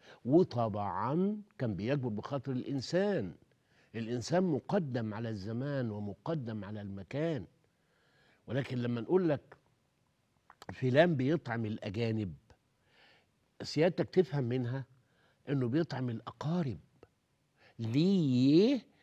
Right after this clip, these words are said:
لأن القاعدة إذا كان يطعم الأجانب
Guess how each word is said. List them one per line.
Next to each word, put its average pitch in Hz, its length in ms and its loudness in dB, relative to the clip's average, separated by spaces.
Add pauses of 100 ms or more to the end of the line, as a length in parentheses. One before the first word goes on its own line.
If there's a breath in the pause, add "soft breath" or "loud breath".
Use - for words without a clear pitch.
(120)
لأن 151 300 -2
القاعدة 135 600 -4 (100)
إذا 117 260 -2
كان 139 480 -2 (460 soft breath)
يطعم 117 520 2
الأجانب 131 720 -2